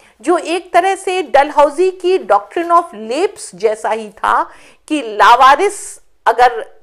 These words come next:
कोई व्यक्ति है जिसके बच-, बेटा नहीं है तो उसकी जमीन सीधे सरकार के हाथ में चली जाती है। तो इस तरह के ड्रैकोनियन जब कानून बनने लगे तो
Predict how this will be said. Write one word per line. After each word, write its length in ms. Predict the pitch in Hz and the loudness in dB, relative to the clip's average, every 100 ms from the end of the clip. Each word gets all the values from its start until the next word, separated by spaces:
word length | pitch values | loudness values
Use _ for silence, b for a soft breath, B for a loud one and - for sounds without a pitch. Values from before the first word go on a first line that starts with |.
| - | -6
कोई 280 | 247 247 | -4 -4
व्यक्ति 520 | 240 202 226 - 226 208 | -6 -4 -4 -4 -12 -6
है 480 | 226 226 233 - - | -4 -2 -4 -8 -16
जिसके 420 | 180 202 - 214 | -16 -14 -8 -6
बच-, 520 | 196 175 - _ - 175 | -4 -8 -12 _ -14 -6
बेटा 400 | 392 392 - 285 | -4 0 0 0
नहीं 360 | 190 190 202 | -4 -10 -12
है 360 | 196 220 269 - b b - | -6 -6 -6 -10 b b -4
तो 80 | |
उसकी 460 | 302 294 285 - 349 | -2 -2 -6 -2 -2
जमीन 440 | 202 214 233 302 | 0 -2 -2 -6
सीधे 400 | 349 - 214 214 | -8 -12 -8 -4
सरकार 520 | 247 - 190 180 196 196 | -4 -4 -6 -2 -2 -4
के 160 | 190 | -6
हाथ 360 | 165 151 - - | -12 -12 -18 -20
में 80 | 151 | -20
चली 340 | - 147 - | -20 -20 -20
जाती 320 | - - _ | -20 -20 _
है। 220 | - - - _ b b b b - | -20 -20 -20 _ b b b b -2
तो 160 | 403 339 | -2 0
इस 360 | 302 403 - | 0 -2 0
तरह 220 | 403 415 | 0 2
के 300 | 427 403 415 | 0 0 0
ड्रैकोनियन 960 | 370 - 453 453 254 277 349 415 453 415 | 0 -4 -6 -6 -4 -4 -2 0 0 -2
जब 400 | - 339 339 - | 0 0 0 -4
कानून 540 | 226 202 226 349 427 | -4 -4 -2 0 0
बनने 380 | 220 190 196 233 | 0 -4 -2 -6
लगे 460 | 214 185 202 240 370 B B B B | -4 -4 -6 -10 -10 B B B B
तो 400 | 294 277 277 262 | -2 2 0 -2